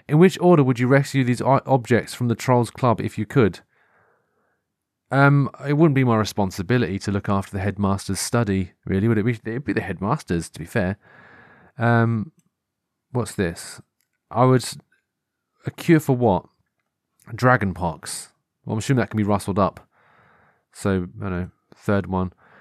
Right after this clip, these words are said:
There you go. A student's records go, uh, probably the, the, the, probably the second one.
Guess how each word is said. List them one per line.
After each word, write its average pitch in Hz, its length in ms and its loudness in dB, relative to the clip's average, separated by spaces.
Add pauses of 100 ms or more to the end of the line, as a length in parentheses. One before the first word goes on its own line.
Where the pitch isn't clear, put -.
(140)
There 104 120 -4
you 101 200 0
go. - 60 -4
A 101 60 -4
student's 127 440 0
records 120 380 0
go, 120 140 -2
uh, 110 160 0
probably 110 340 -2
the, 101 240 -2 (100)
the, 98 320 -4
the, 87 220 -14 (100)
probably 98 260 -8
the 92 40 -8
second 104 320 -6
one. 101 240 -2